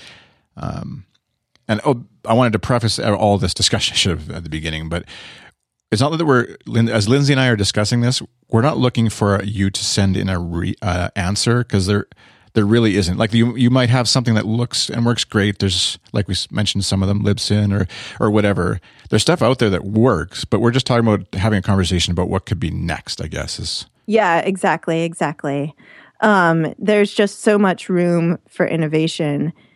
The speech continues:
Speaker 2: that we don't have to say, like, "But what about this?"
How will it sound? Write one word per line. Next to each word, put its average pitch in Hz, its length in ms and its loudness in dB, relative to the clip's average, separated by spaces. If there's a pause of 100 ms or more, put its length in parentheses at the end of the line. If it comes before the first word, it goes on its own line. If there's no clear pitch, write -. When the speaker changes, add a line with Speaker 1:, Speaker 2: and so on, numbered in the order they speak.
(180)
Speaker 2:
that 156 420 2
we 190 260 4
don't 165 360 2
have 160 260 -4
to 156 420 4
say, 156 360 2
like, 160 280 2
"But 285 160 4
what 320 180 4
about 330 300 2
this?" - 540 0